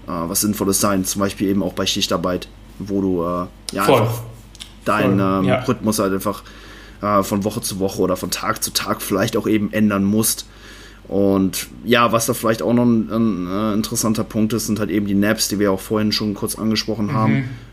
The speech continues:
Speaker 1: Wenn es halt eben schwerfällt, eben einen gleichen Rhythmus beizubehalten und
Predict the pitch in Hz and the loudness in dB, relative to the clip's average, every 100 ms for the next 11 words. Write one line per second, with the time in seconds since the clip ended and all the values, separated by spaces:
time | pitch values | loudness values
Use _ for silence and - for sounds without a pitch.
0 | - 104 104 117 107 107 107 - 113 110 | -6 -2 2 2 4 4 2 2 2 0
1 | - 113 110 - 92 104 101 80 110 107 | 0 0 0 -2 -4 -2 -2 0 0 2
2 | 101 104 107 117 117 107 - 104 104 101 | 0 0 -2 -4 -2 -4 0 0 0 -2
3 | 101 104 110 107 104 95 101 92 | -2 2 2 0 0 -2 -2 -4